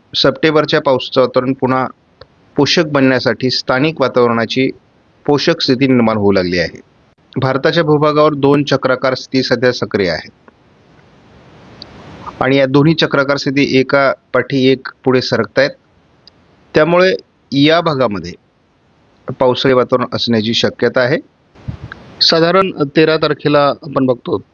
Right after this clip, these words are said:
पुन्हा एक कमी दाबाचं क्षेत्र विजयवाडा, विशाखापट्टणमच्या दरम्यान तयार होईल. हे कमी दाबाचं क्षेत्र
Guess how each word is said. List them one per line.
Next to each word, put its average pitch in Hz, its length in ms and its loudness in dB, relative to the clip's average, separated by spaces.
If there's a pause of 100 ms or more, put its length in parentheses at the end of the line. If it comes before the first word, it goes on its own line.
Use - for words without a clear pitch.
पुन्हा 147 420 0
एक 151 160 -2
कमी 135 160 2
दाबाचं 127 340 0
क्षेत्र 131 340 0
विजयवाडा, 120 500 2
विशाखापट्टणमच्या 120 840 0
दरम्यान 113 300 0
तयार 120 160 0
होईल. 87 260 -4 (1040)
हे 180 140 2
कमी 190 220 0
दाबाचं 185 340 0
क्षेत्र 180 520 0